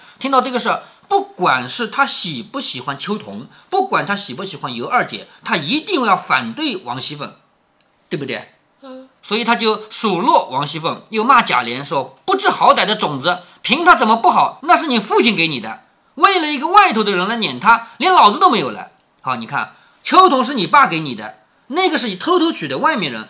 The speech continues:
Speaker 1: 你为了外面人把这个老爸给你的给赶走了，是不是啊？说你连老子都没有了，你要撵他，还不如还给你父亲好。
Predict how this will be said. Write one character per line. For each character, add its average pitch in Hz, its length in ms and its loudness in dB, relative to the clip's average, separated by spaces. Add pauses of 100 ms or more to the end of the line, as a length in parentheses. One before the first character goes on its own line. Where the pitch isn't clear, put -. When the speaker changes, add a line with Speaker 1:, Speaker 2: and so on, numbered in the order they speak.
(140)
Speaker 1:
你 175 120 0
为 294 160 0
了 320 120 0
外 359 260 6
面 214 120 0
人 180 160 -4
把 - 140 0
这 202 80 -2
个 233 140 -4
老 160 240 0
爸 320 180 4
给 151 160 -4
你 151 140 -4
的 127 100 -8
给 143 80 -6
赶 139 260 -6
走 120 120 -10
了， 98 120 -12
是 104 80 -14
不 113 120 -12
是 120 80 -6
啊？ 101 140 -6 (180)
说 247 100 -6
你 240 140 0
连 285 120 0
老 151 200 4
子 190 80 -8
都 311 100 -4
没 185 120 -2
有 120 120 -6
了， 95 160 -12 (300)
你 170 160 2
要 311 160 6
撵 180 180 0
他， 208 240 6 (140)
还 240 100 4
不 269 140 4
如 320 80 4
还 294 200 6
给 330 80 -2
你 247 80 4
父 190 140 -4
亲 180 140 0
好。 123 420 0